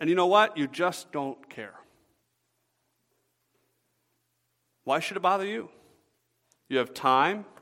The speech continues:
You know what? Maybe I'll find another way. Maybe you're wrong, preacher, and maybe I'll find, maybe I'm not as bad as you think I am. Again, I didn't tell you that. God did,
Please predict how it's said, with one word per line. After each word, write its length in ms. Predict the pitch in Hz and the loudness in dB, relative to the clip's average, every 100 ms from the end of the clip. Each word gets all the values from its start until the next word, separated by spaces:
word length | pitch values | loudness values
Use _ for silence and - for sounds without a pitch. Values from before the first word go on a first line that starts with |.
| _ _ _ _ | _ _ _ _
You 120 | 135 | 2
know 100 | 202 | 6
what? 340 | 180 220 - - - - | 8 8 6 -6 -20 -10
Maybe 340 | 139 185 220 | 0 0 2
I'll 140 | 208 190 | 0 2
find 300 | 196 190 180 | 0 0 -2
another 260 | 180 180 | -4 -2
way. 260 | 180 208 139 - | 0 0 0 -8
Maybe 540 | - 170 208 285 269 226 | -4 6 8 8 4 0
you're 240 | 196 285 | 4 6
wrong, 380 | 220 254 302 247 | 10 12 12 12
preacher, 340 | 247 247 277 | 4 4 6
and 100 | 233 | 6
maybe 240 | 220 285 269 | 8 8 12
I'll 180 | 254 285 | 12 12
find, 400 | - 262 269 208 | 10 8 8 8
maybe 320 | 247 311 247 | 4 4 6
I'm 160 | 254 | 6
not 160 | 269 220 | 8 4
as 120 | 233 | 4
bad 240 | 180 247 269 | 4 4 4
as 100 | 240 | -2
you 120 | 302 | -4
think 220 | 302 302 | -4 -2
I 180 | 226 208 | 0 2
am. 240 | 165 131 - - _ _ _ - | 2 0 -4 -20 _ _ _ -8
Again, 320 | 135 151 110 - | 0 2 0 0
I 80 | 147 | 2
didn't 220 | 175 147 | 2 0
tell 100 | 160 | 0
you 120 | 156 | 0
that. 260 | 147 147 147 | 0 -2 2
God 280 | 147 160 131 | 4 4 2
did, 220 | 120 98 | -6 -6